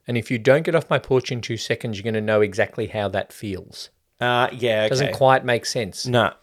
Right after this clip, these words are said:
Speaker 1: 'Cause her punching him out is not gonna make him spew.
Speaker 2: No.
Speaker 1: Which is what nausea is.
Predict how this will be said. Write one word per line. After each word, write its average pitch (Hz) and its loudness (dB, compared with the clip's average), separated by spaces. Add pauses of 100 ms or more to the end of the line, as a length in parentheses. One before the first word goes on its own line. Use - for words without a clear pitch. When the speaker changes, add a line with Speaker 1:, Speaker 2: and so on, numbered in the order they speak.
Speaker 1:
'Cause - -6
her 147 8
punching 143 -4
him 117 -2
out 117 0
is 110 -8
not 110 -4
gonna 110 -4
make 104 -2
him 98 -8
spew. 107 -6 (640)
Speaker 2:
No. 143 0 (840)
Speaker 1:
Which 101 -12
is 95 -10
what 104 -6
nausea 107 -4
is. - -16